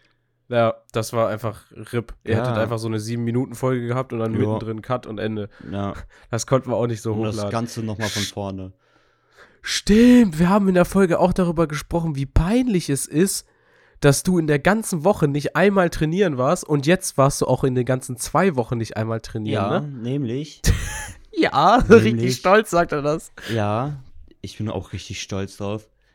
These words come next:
Speaker 2: nicht ins Gym gegangen zu sein.
Speaker 1: <laughs>
Speaker 2: Nämlich, du musst, äh, du musst einfach umgekehrt, du musst einfach anders sein, so, weißt du? Du
Speaker 1: Ach
Speaker 2: musst,
Speaker 1: so.
Speaker 2: du musst nicht stolz auf dich sein, wenn du ins Gym gehst, du musst stolz auf dich sein, wenn du nicht gehst.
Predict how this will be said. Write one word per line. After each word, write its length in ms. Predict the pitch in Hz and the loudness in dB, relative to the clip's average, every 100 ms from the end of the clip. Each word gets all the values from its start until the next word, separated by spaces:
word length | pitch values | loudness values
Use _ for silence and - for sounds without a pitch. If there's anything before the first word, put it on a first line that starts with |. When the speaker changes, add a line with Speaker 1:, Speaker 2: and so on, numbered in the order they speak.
| _ | _
Speaker 2:
nicht 180 | 104 98 | -8 -8
ins 180 | 104 - - | -10 -12 -8
Gym 140 | 104 | -6
gegangen 300 | 104 101 104 | -6 -6 -4
zu 80 | 104 | -4
sein. 320 | 101 110 117 - _ _ | -4 -6 -10 -14 _ _
Speaker 1:
<laughs> 280 | _ _ - | _ _ -6
Speaker 2:
Nämlich, 420 | 107 104 113 - | -4 -4 -6 -8
du 120 | 104 | -8
musst, 420 | 110 131 - - _ _ _ | -6 -6 -10 -20 _ _ _
äh, 580 | 98 98 95 95 95 95 | -12 -8 -6 -6 -6 -8
du 120 | - | -8
musst 160 | 98 104 | -10 -10
einfach 180 | 98 95 | -12 -12
umgekehrt, 600 | - 107 104 - 92 - | -8 -8 -8 -8 -12 -8
du 40 | |
musst 160 | 104 123 | -6 -6
einfach 180 | 117 92 | -6 -8
anders 340 | 92 117 98 | -6 -4 -6
sein, 240 | 101 98 | -10 -10
so, 140 | 95 92 | -10 -8
weißt 200 | 101 - | -10 -8
du? 100 | 123 - _ - - | -10 -12 _ -20 -8
Du 60 | |
Speaker 1:
Ach 40 | 120 | -6
Speaker 2:
musst, 120 | 139 | -2
Speaker 1:
so. 320 | - 156 127 90 | 2 4 2 0
Speaker 2:
du 60 | 117 | -4
musst 260 | 139 143 | -4 -2
nicht 120 | 139 | -6
stolz 300 | - 135 143 | -4 -4 -4
auf 100 | 139 | -8
dich 180 | - 123 | -10 -10
sein, 240 | - 123 131 | -8 -6 -4
wenn 140 | 120 | -6
du 160 | 117 - - _ _ | -6 -10 -18 _ _
ins 480 | 110 117 107 - _ _ _ | -8 -8 -8 -16 _ _ _
Gym 260 | - 123 127 | -8 -6 -6
gehst, 220 | 127 117 | -6 -8
du 40 | |
musst 140 | 107 - | -10 -8
stolz 220 | 117 110 | -8 -8
auf 80 | 101 | -12
dich 140 | 98 | -12
sein, 140 | 101 92 | -10 -10
wenn 80 | |
du 80 | 95 | -10
nicht 320 | 92 98 - | -10 -12 -14
gehst. 360 | - 90 85 | -16 -16 -16